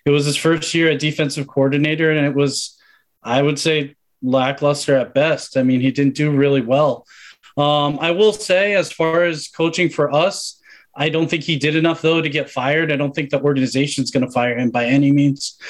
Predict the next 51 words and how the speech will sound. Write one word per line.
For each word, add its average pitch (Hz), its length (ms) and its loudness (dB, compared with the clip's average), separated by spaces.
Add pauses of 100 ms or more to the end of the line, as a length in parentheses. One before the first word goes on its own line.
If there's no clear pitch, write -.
(300)
Um, 139 760 4
would 151 140 2
I 156 80 2
be 160 160 0
upset 160 260 0
if 180 120 -4
he 190 80 -2
got 185 200 0
fired? 190 360 0 (160)
No, 208 480 0
not 165 200 0
at 156 120 2
all. 147 240 2
But 156 240 0 (360)
at 151 140 0
the 160 80 -2
same 165 220 0
time, 165 240 0
I'm 160 80 4
not 185 200 0
too 170 200 0
upset 165 340 -2
if 160 120 -6
we 143 100 -2
keep 151 280 -4
him. 165 300 0 (400)
Um, 147 600 2
I, 180 360 -2 (100)
I 165 320 -2
really 214 300 0
don't 196 240 0
know 190 140 2
what 180 180 0
we 160 100 0
have 156 300 -4
in 156 80 -2
him 151 280 0
still 156 420 0
at 151 100 -4
the 127 80 0
moment. 151 560 2 (480)
Uh, 143 460 2
I'm, 147 440 -4
I'm 139 220 -2
hoping 185 440 0
to 165 100 -6
see 170 200 0
more 147 260 0
from 170 220 0
him. 175 160 2
Hopefully, 165 640 0